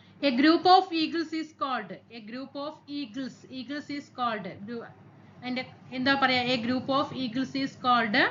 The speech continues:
ഏതാണ്? ല്ലേ?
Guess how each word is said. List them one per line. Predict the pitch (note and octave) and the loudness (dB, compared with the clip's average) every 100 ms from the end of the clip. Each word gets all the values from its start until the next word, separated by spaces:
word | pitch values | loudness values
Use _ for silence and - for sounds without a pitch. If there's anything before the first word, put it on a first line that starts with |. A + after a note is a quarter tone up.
| - - - - - - - - - - - - - - - - - - B3+ | -2 -18 -20 -20 -20 -20 -20 -20 -20 -20 -20 -20 -20 -20 -20 -20 -20 -14 0
ഏതാണ്? | C4 C4+ D4 D#4 - - - - - - - - - - - - - - - - - - - - - - - - | 4 8 6 4 -4 -20 -20 -20 -20 -20 -20 -20 -20 -20 -20 -20 -20 -20 -20 -20 -20 -20 -20 -20 -20 -20 -12 4
ല്ലേ? | C#4 | 6